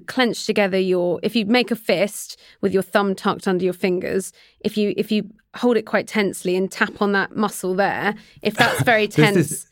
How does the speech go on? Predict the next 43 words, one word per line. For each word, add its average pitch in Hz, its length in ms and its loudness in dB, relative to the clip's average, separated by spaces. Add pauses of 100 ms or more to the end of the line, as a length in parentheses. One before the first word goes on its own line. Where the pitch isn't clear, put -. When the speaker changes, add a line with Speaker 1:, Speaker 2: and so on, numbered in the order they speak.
(120)
Speaker 2:
I 135 120 2
should 196 180 2
explain 139 460 0
to 123 100 -4
those 120 280 -2
listening, 117 300 -8
this 107 140 -4
is, 123 180 -4
<laughs> - 20 -12
you, 151 140 4
you 160 300 2
need 202 240 2
to - 100 -20
be 208 80 0
watching 175 360 0
this, 113 140 0
but 147 140 0
there 156 140 4
is 214 300 2
a 240 40 4
video 113 680 -2
on 135 160 0
the 151 80 0
Good 135 240 0
Food 127 240 0
website. 180 320 2
Speaker 1:
Yeah, 190 340 4
so - 60 -20
Speaker 2:
So - 220 -4
Speaker 1:
check 214 200 2
Speaker 2:
you 214 100 0
can 190 180 -4
see 180 680 0 (300)
someone's 165 480 2
hand 120 600 2
and 151 140 2
what 156 140 2
it's 131 100 -4
meant 143 140 2
to - 60 -10
be 139 100 2
look 139 240 -6
like, 95 180 -4